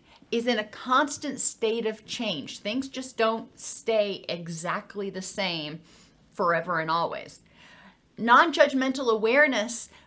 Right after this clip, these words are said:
means being aware of what is going on with something, the status of something in the moment, a-, and being aware of its changing. Think about the clouds. A lot of us, when we were kids, or maybe as adults,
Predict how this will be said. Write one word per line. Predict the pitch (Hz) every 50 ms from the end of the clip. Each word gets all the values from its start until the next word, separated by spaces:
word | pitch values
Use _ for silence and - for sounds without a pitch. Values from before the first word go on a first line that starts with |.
| _ -
means | 220 226 226 226 220 226
being | - - 262 277 285 269
aware | 262 254 240 233 233 233 247 247
of | - - 196 190 190 190
what | 190 190 196 220 247 269 247 - -
is | 233 254 240
going | - 247 240 233 233 233 226 220
on | 220 220 214 220 226 220
with | 214 220
something, | - - - 247 214 202 - _ - 180 190 196 170
the | 165
status | 175 - - - - - 214 214 233 277 302 311 302 -
of | 233 226 226
something | - 285 233 240 233 - 233 226 - - -
in | 220 285 262
the | 254 247
moment, | 220 226 240 277 330 381 294 202 170 123 - - - - _ _ _ _ _ _ _ - - - - _ -
a-, | 247 - - - - -
and | 269 311 349 381 359 311 311 311 330 - - - _ _ _ _ _ _ _ _ - 202
being | 208 269 269 285 277 277
aware | 277 269 240 262 269 277 277 285
of | 285 285
its | 277 - -
changing. | - - - 320 339 359 359 330 - - - - - - _ _ _ _ _ _ - - - - _ -
Think | - - - -
about | 440 - 247 262 262
the | - -
clouds. | - - 180 143 - - 65 - - - - - - _ _ _ _ _ _ _ _ _ _ _ _ _ _ _ _ _ _ _ _ _ _ _ _ -
A | 214 220
lot | 226 226 220 208 226 247
of | 269 277
us, | 277 277 277 -
when | 254 240 233 233
we | 226 233
were | 226 233 233
kids, | 226 - 233 220 240 233 214 196 -
or | 190 165 175 180 185 185
maybe | 196 - 185 180 - 185
as | 185 185 -
adults, | 196 - - 170 175 202 - - - - -